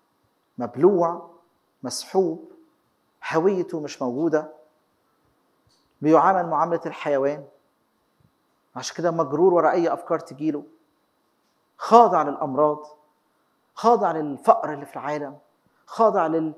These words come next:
لحيل وأكاذيب الناس، خاضع للخداع، فيضحك عليه بسهولة. أي حد يجي يبيع له أي حاجة بسهولة.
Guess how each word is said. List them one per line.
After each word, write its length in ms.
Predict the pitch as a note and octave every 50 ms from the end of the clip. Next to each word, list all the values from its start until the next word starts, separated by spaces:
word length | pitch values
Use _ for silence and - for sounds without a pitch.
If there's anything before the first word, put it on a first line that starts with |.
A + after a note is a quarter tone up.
| - - _ _ _ _ _ _ _ -
لحيل 540 | C#3+ C#3 - - - B3 A#3+ A3 F#3+ E3+ D3+
وأكاذيب 600 | C#3 D3 - E3+ - - D3+ B2 F3+ G#3+ F#3 D#3
الناس، 600 | C#3 B2 B2+ C#3 D3 D3 D3 - - - - _ _ _ _ _ _ _ _ _ _ _ _ _ _ _ _
خاضع 440 | - - - A3+ A3+ G#3 G#3 F3+ D#3+
للخداع، 720 | D#3 D#3 D3 - - F3 - E3+ F3+ F#3 E3+ C#3 C3 A#2+ - - - _ _ _ _ _ _ _ _ _ _ _ _ _ _ _ _
فيضحك 420 | - D#3+ D#3 C#3 G3+ - - - C#3
عليه 160 | D3+ D#3 D#3
بسهولة. 440 | C#3 - - - D3 D3 D3+ D3+ D3 _ _ _ _ _ _ _ _ _ _ - -
أي 140 | G#3 G3+ E3+
حد 220 | - - F3 E3
يجي 160 | F#3 D#3+ E3+
يبيع 220 | D3 C3+ F3+ F3 E3
له 140 | D3+ -
أي 180 | - F3+ D#3 C3+
حاجة 220 | - - D#3+ D3+
بسهولة. 420 | C3+ - - - D3+ D3 D3 D3